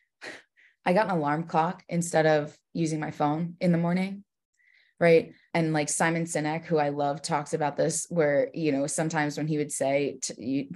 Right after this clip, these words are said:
"Put your phone down," like, "Do not look at your phone the first hour of waking up." And people will be like, "But it's my alarm clock."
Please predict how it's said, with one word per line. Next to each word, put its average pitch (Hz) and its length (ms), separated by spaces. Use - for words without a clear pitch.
"Put 196 100
your 151 100
phone 151 220
down," 156 160
like, 151 160
"Do 180 140
not 170 160
look 156 100
at 131 60
your 147 100
phone 151 180
the 151 60
first 143 260
hour 147 280
of 147 80
waking 147 260
up." 143 240
And 165 80
people 165 180
will 160 80
be 170 100
like, 175 160
"But 247 140
it's 254 220
my 262 140
alarm 247 360
clock." 208 340